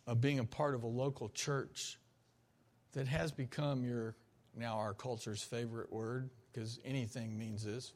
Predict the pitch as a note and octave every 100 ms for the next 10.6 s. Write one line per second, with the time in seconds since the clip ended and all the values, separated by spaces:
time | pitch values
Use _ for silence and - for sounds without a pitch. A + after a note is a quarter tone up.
0 | - - G#3 C3 G2+ - - - _ _
1 | _ _ _ _ _ _ _ _ _ _
2 | _ _ _ _ _ _ _ - - _
3 | _ _ _ _ _ _ - - - -
4 | - - - - - D3+ C#3+ C3 A#2+ A2
5 | - - - - C3+ C#3+ C#3+ E3+ F3+ C#3+
6 | - G#2+ - C3+ B2+ - B2+ - A#2+ A#2
7 | A#2+ A#2+ - - G#2+ A2 G#2+ A#2+ A#2 A#2
8 | B2 C#3 C#3+ C#3 - - - - - -
9 | B2+ A2+ D3+ D#3 - D#3 C3 B2 - C#3
10 | C#3 C#3 C#3 C3+ C#3